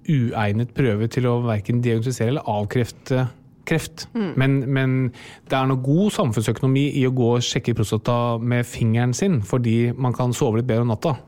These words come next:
Speaker 2: Mm.
Speaker 1: selv om det mellom oss to, og de som hører på, sannsynligvis ikke gjør at du kan sove så mye bedre om natta.
Speaker 2: Nei. <laughs>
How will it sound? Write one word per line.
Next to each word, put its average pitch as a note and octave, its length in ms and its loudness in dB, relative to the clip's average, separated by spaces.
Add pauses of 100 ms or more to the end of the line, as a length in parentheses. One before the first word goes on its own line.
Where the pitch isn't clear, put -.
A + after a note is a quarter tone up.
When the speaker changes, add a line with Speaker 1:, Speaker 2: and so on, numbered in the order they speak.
Speaker 2:
Mm. A3 60 -4
Speaker 1:
selv C3+ 300 -2
om C3 160 2
det C3+ 160 2 (160)
mellom A#2+ 320 2
oss A2 100 0
to, G#3 220 2
og - 320 -12
de - 40 2
som G#2+ 120 2
hører G#2 160 2
på, E3+ 60 -2 (420)
sannsynligvis B2 720 0
ikke A#2+ 240 0
gjør G#2 160 2
at - 80 -6
du B2 80 0
kan G#2+ 180 -4
sove G#2+ 220 0
så A2 80 0
mye G#2+ 80 0
bedre G#2 160 0
om G#2 80 -2
natta. A2+ 160 -6 (240)
Speaker 2:
Nei. D3 160 0 (320)
<laughs> A#3+ 100 0